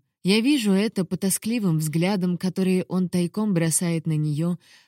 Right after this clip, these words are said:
по острым шуткам, на которые моя подруга фыркала и обижалась. Она держала дистанцию, хотя тоже поглядывала на парня.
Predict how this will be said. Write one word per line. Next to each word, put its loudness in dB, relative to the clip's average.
по 0
острым 0
шуткам, -4
на 0
которые 0
моя 2
подруга 0
фыркала -4
и 2
обижалась. -2
Она 0
держала 2
дистанцию, -2
хотя -2
тоже -2
поглядывала -2
на -2
парня. -6